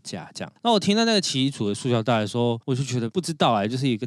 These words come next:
第六感。他去台中了嘛，那我睡醒我就想说那一包到底是什么？通常就只有衣服嘛，那为什么好像，因为他起楚的时候我有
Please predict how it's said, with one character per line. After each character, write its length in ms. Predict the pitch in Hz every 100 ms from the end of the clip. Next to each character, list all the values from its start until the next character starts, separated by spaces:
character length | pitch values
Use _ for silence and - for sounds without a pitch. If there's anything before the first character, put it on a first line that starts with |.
| -
第 220 | 147 113
六 220 | 135 95 -
感。 120 | - -
他 140 | -
去 140 | 147 170
台 240 | - 104
中 240 | - 117
了 100 | 104
嘛， 140 | 82 -
那 100 | 98
我 120 | 160
睡 280 | - 208 123
醒 360 | 104 - 85 90
我 80 |
就 80 | 156
想 160 | 151 98
说 320 | - 120 131
那 160 | 175 165
一 80 |
包 200 | 160 139
到 200 | 139 107
底 60 | 85
是 120 | -
什 220 | 131 - -
么？ 260 | 76 - 180 -
通 140 | 175
常 120 | 139
就 80 | 135
只 120 | 135
有 80 | 107
衣 240 | - 117
服 340 | 120 - - 80
嘛， 140 | 76 -
那 120 | 156 165
为 100 | 170
什 120 | 117
么 220 | 95 95
好 80 | 110
像， 320 | 107 170 147 135 -
因 120 | 226
为 80 | 233
他 100 | 226
起 240 | - 180
楚 160 | 151 117
的 60 |
时 80 | 110
候 80 | 160
我 140 | 147
有 100 | 92